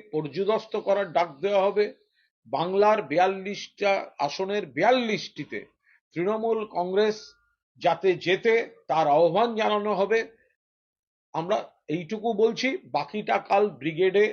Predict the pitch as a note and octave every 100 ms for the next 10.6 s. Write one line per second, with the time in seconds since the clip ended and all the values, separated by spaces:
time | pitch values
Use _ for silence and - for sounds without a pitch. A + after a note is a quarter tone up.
0 | C#3 F3 E3+ A#3 A3 F#3 F#3+ D#3+ A#3+ C4
1 | G#3+ - - D#3+ - _ _ _ _ _
2 | _ _ _ A#2 E3+ G3 A#3+ B3 B3+ G#3
3 | F#3 G3 - A3+ F#3 B2+ F3 G3+ A3 -
4 | G#3+ A3 E3+ B3+ C4+ - _ _ _ -
5 | F#3+ A3 A3+ F3 - - _ _ _ _
6 | _ _ _ _ - G#3 G3+ A#3+ - G3+
7 | A#3 B3+ B3 G#3 - - _ _ _ _
8 | _ _ _ - F#3+ A#3+ A#3 A3+ A3 A#3+
9 | G3 G#3 A#3 A#3+ A#3+ A3 F3+ - _ _
10 | _ _ - E3+ E3